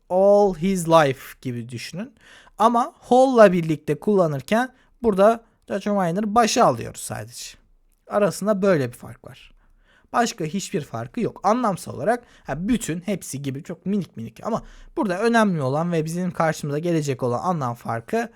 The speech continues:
e, yapı farkı budur. Mesela "He ate all the steak by himself." Bütün eti tek başına yedi. Veya "He spent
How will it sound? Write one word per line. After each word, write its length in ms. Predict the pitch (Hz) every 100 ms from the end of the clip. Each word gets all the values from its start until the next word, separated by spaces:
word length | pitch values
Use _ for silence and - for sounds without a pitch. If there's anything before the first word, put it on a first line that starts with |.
| _
e, 60 | 127
yapı 220 | 139 160
farkı 480 | 147 127 175 175 147
budur. 360 | 120 - - _ - -
Mesela 300 | 233 - 123 120
"He 160 | 214
ate 440 | 247 - 226 220 220 -
all 260 | 233 277 247
the 100 | 254
steak 540 | - 180 143 139 -
by 160 | 175 175 175
himself." 320 | - 120 180
Bütün 200 | 254 247
eti 200 | 165 233
tek 200 | 226 -
başına 280 | 139 - 110
yedi. 240 | 107 196 - _ - - _
Veya 280 | 208 226 247 _ _ -
"He 140 | 247
spent 520 | - - 220 226 226